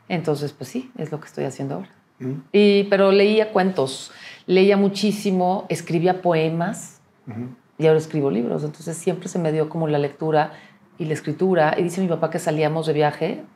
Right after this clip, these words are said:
Speaker 1: nos íbamos en una combi grandísima
Speaker 2: <laughs>
Speaker 1: y decía, "Es que tu cuento empezaba desde que salíamos hasta que llegábamos de Ciudad de México hasta Chiapas, manejando". O sea, me dice, "Tus cuentos eran larguísimos".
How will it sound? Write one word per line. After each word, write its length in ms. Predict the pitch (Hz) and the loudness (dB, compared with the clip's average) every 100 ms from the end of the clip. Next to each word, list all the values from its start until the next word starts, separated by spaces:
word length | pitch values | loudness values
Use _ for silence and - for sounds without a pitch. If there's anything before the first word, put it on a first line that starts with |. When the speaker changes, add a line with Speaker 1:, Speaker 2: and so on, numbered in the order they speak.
| - | -16
Speaker 1:
nos 180 | 147 - | -12 -4
íbamos 280 | 156 156 151 | -2 -2 -4
en 80 | 147 | -4
una 220 | 151 151 | -4 0
combi 460 | 147 147 151 151 | 0 0 -2 -4
grandísima 680 | 151 135 135 143 - 151 226 - - - - | -2 -2 -4 -6 -6 -8 -8 -14 -20 -14 -12
Speaker 2:
<laughs> 720 | - 151 - - _ _ - | -8 -8 -8 -20 _ _ 0
Speaker 1:
y 100 | 180 | 2
decía, 400 | 170 170 175 170 | 2 0 0 2
"Es 140 | 180 - | -2 2
que 160 | 240 240 - | 0 0 -2
tu 160 | 190 | 0
cuento 320 | 190 190 196 240 | 4 2 4 0
empezaba 380 | 247 196 202 | 0 0 2
desde 240 | 214 180 165 | 4 2 -2
que 80 | 151 | 0
salíamos 420 | 165 160 208 202 | 2 2 2 -2
hasta 180 | - 156 | -6 -2
que 120 | 147 | 0
llegábamos 640 | 143 160 180 196 190 139 | 2 4 4 2 0 0
de 160 | 151 143 | 2 4
Ciudad 220 | 165 170 | 4 4
de 60 | 208 | 4
México 460 | 180 170 170 208 | 2 -2 0 4
hasta 460 | 170 143 - 139 131 | 4 4 2 0 2
Chiapas, 560 | 180 185 180 - - - - | 2 2 0 -6 -8 -20 -8
manejando". 560 | 135 139 160 160 143 147 - | -4 -2 -2 0 0 -4 -6
O 60 | - | -4
sea, 180 | 175 110 | -2 -2
me 60 | 151 | -2
dice, 140 | 147 | -2
"Tus 160 | 156 151 | -4 -4
cuentos 220 | 185 196 | -2 2
eran 220 | 202 202 202 | 4 6 6
larguísimos". 840 | 160 156 185 262 277 262 160 - | 4 4 2 0 0 -2 -4 -8